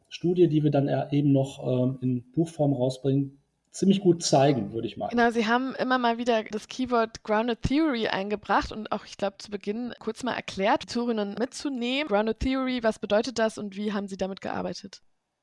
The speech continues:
Speaker 1: Also die Daten, die Grounded Theory Methodologie, wie die eigentlich komplett heißt, die G T M,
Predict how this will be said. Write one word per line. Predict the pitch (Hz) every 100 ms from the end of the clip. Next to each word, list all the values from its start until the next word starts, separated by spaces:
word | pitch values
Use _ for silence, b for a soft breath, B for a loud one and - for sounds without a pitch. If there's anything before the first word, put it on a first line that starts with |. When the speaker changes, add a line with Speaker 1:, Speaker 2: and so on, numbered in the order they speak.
| _
Speaker 1:
Also | - 156
die | 147
Daten, | 147 170 170 185 160
die | 147 139
Grounded | 143 160 156
Theory | 165 196 202 196
Methodologie, | 185 170 170 165 160 156 170
wie | 151
die | 156
eigentlich | - 156
komplett | - 143 151 151
heißt, | 151 160 165 -
die | 127 123
G | 147 156
T | 151 -
M, | 147 143 185 185 -